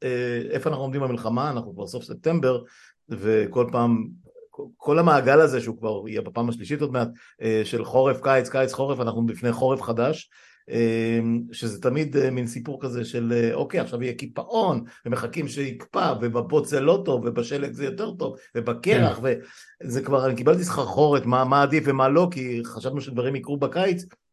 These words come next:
Speaker 1: והם קרו הרבה פחות ממה ששיערנו, ממה שאתה שיערת, אני, מה אני מבין בזה.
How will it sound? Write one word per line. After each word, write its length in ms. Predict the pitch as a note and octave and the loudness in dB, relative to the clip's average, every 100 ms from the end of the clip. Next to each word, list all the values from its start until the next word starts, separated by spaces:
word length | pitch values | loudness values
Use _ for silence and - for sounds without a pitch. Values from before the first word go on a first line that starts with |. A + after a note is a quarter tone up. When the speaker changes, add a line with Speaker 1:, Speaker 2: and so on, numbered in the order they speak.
| _ | _
Speaker 1:
והם 220 | B2 C#3+ C#3 | 0 2 2
קרו 240 | D3 F3 | 4 4
הרבה 160 | F3 F3+ | 6 6
פחות 340 | F3+ - G#3 | 4 4 4
ממה 180 | F#3 D3+ | 4 2
ששיערנו, 760 | C#3 C3+ - E3 F#3 C#3+ A#2 A2+ | 0 -2 2 2 2 2 -2 -4
ממה 320 | A2 G#2+ G#2+ | -8 -6 -8
שאתה 260 | - A2 C#3+ | -8 -8 -6
שיערת, 320 | C3+ A2 G2 | -4 -6 -6
אני, 280 | G2+ - G2+ _ _ - | -12 -10 -14 _ _ -8
מה 120 | A2+ | -4
אני 120 | G#2+ | -4
מבין 240 | G2+ G#2+ | -4 -6
בזה. 200 | G#2 A2+ | -6 -4